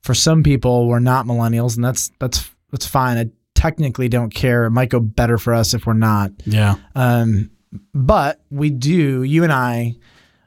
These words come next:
Speaker 1: um, are men who are living amongst a generation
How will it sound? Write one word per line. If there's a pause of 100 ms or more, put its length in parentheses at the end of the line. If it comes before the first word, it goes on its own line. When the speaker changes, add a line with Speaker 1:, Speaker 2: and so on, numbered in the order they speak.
(160)
Speaker 1:
um,
are (160)
men (600)
who
are
living
amongst
a
generation